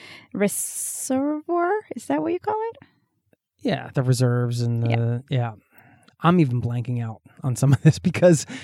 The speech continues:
Speaker 2: I started speaking Norwegian for the first time in a while when I came back, and now I'm starting to forget some English words. But, <laughs> um, the slough was a good example of it, just a small, like, our, our dad and stepmom took us there first, where you walk and they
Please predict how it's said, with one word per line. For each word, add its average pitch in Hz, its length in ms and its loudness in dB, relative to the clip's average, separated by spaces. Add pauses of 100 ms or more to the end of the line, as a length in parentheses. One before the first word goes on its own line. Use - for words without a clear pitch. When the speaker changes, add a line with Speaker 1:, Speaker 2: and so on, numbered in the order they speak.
(360)
Speaker 2:
I 151 100 4
started 139 340 0
speaking 135 540 0
Norwegian 123 580 2
for - 140 -6
the 120 80 -2
first 123 260 -6
time 120 300 -2
in 120 60 0
a 117 60 2
while 117 300 -2
when 117 100 -4
I 117 60 -6
came 120 220 -4
back, 123 340 -6
and 123 100 -4
now 120 120 -4
I'm 123 120 -6
starting 120 360 -6
to 123 140 -6
forget 123 360 -10
some 131 140 -8
English 127 320 -6
words. 127 260 -12
But, - 680 -10
<laughs> - 20 0
um, 143 540 4 (460)
the 165 80 6
slough 220 340 6
was 165 160 6
a 147 40 4
good 151 120 4
example 151 420 4
of 135 100 6
it, 135 40 4
just 139 240 2
a 139 40 4
small, 143 580 6
like, 127 300 0 (560)
our, 123 220 -2 (220)
our 131 100 2
dad 123 300 0
and 120 80 -6
stepmom 127 360 -2
took 127 180 0
us - 80 -6
there 120 160 0
first, 123 420 0
where 127 80 2
you 123 140 2
walk 123 320 2
and 127 80 -2
they 117 160 -2